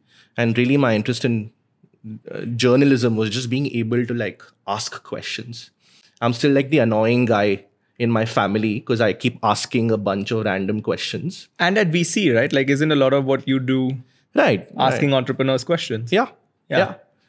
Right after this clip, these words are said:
Speaker 1: So it's, I think I found my sort of, like, the, the perfect, the perfect job, which is, uh, a V C on the weekdays and, uh, and a podcaster
Speaker 2: On
Speaker 1: on
Speaker 2: the
Speaker 1: the weekend. <laughs> But why are we doing this is the question.
Speaker 2: Yeah,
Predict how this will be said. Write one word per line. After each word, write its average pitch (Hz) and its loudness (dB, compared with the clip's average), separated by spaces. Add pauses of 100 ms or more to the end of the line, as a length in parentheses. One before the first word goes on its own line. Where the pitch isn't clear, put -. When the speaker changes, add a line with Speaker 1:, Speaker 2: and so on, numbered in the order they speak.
(120)
Speaker 1:
So 160 4
it's, 156 0
I 127 4
think 151 2
I 151 4
found 139 2
my 127 4
sort 117 2
of, 117 -2
like, 113 0
the, 101 -4 (480)
the 127 -4
perfect, - 0
the - -8
perfect 120 0
job, 107 4
which 110 -2
is, 110 -4 (460)
uh, 104 4 (140)
a 110 2
V 117 2
C 123 4
on 117 4
the 113 4
weekdays 117 2
and, 110 2
uh, 104 0
and 107 2
a 110 0
podcaster 123 2
Speaker 2:
On 135 2
Speaker 1:
on 127 4
Speaker 2:
the 131 6
Speaker 1:
the 139 6
weekend. 131 2
<laughs> - -2
But - 0
why 135 6
are 156 4
we 160 4
doing 131 2
this 104 -4
is 113 -4
the 113 -2
question. - -8 (1000)
Speaker 2:
Yeah, 143 4